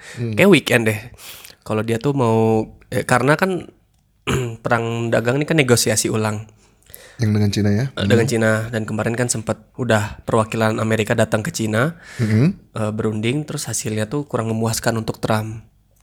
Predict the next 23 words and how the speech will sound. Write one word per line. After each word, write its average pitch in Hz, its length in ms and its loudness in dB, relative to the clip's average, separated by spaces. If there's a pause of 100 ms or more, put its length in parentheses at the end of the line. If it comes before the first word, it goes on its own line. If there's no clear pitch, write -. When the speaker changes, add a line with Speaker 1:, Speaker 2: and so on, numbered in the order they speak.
(340)
Speaker 2:
Jadi 120 180 -4
banyak 117 320 -2
ada 117 220 -4
kesepakatan 113 680 -8
kayak 113 320 -8 (340)
Cina 120 380 -4
kan 131 340 -4
berjanji 113 480 2
untuk, 110 400 0 (540)
eh, 110 580 2
beli 110 220 -2
kedelai 113 320 6
lebih 110 180 2
banyak. 107 400 0 (260)
Speaker 1:
Ya. 110 340 2
Speaker 2:
Komoditas 110 460 -4
kedelai 107 300 -6
lebih 107 240 -6
banyak, 107 220 -6
tahunya 113 280 -4
nggak 113 260 -6
ditepati. - 600 -6
Dan 113 320 -2